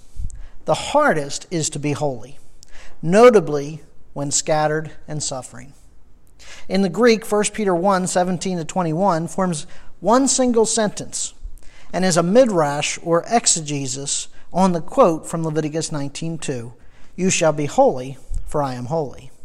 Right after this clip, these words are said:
Striving to be holy is not easy, nor does it come automatically. It requires motivation.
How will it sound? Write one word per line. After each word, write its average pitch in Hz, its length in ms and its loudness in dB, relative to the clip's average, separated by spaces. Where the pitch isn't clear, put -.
Striving 262 540 4
to 254 60 4
be 247 160 2
holy 185 480 4
is 170 140 0
not 190 260 2
easy, 185 380 0
nor 196 300 8
does 208 220 6
it 220 140 2
come 143 580 0
automatically. 143 840 -2
It 170 200 2
requires 151 960 2
motivation. 139 840 -4